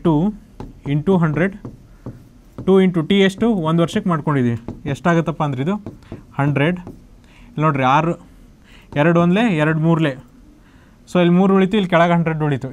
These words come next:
ಇಲ್ಲೇನಿದೆ ಅಂದರೆ ಒಂದಿದೆ. So ಎಲ್ ಸಿ ಎಮ್ ತೊಗೊಂಡಾಗ ಇದೇನಾಗುತ್ತೆ ಅಂದರೆ ಹಂಡ್ರೆಡ್ ಆಗುತ್ತೆ, ಮೇಲ್ಗಡೆದು ಏನಾಗುತ್ತೆ ಅಂದರೆ ನೂರು ಪ್ಲಸ್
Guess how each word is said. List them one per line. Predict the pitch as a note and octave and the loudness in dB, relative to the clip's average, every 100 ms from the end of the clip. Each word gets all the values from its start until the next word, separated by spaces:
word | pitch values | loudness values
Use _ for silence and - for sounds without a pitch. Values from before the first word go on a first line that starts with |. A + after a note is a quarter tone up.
| D3 | 0
ಇಲ್ಲೇನಿದೆ | E3 F3 F3 F3 | 2 2 2 2
ಅಂದರೆ | F#3 F#3 | 0 0
ಒಂದಿದೆ. | D#3 D#3 B2+ A2 - - - | 2 0 -2 -4 -10 -20 -6
So | E3+ D#3+ | 0 0
ಎಲ್ | D#3 | 2
ಸಿ | F#3+ | 0
ಎಮ್ | F#3 | 2
ತೊಗೊಂಡಾಗ | F3+ F3 E3+ | 2 2 2
ಇದೇನಾಗುತ್ತೆ | E3+ E3+ D3+ D#3 | 2 0 0 -2
ಅಂದರೆ | E3 G#3+ - - | -2 -6 -8 -4
ಹಂಡ್ರೆಡ್ | C#3+ D#3 F3 D3 | 0 2 2 2
ಆಗುತ್ತೆ, | B2 B2 G3+ A3 - - _ - _ D3 | 0 -2 -4 -4 -10 -20 _ -20 _ 0
ಮೇಲ್ಗಡೆದು | F3+ F#3 F#3 F3+ | 2 2 2 2
ಏನಾಗುತ್ತೆ | E3+ D#3 D3+ | 0 -2 -4
ಅಂದರೆ | E3 G#3+ - - D#3 | -4 -4 -6 -4 2
ನೂರು | F3+ F#3 B3 - - - - _ _ - - - - - - - | 4 4 0 -4 -18 -20 -20 _ _ -20 -20 -20 -20 -20 -12 -4
ಪ್ಲಸ್ | G3+ G3+ | -2 -2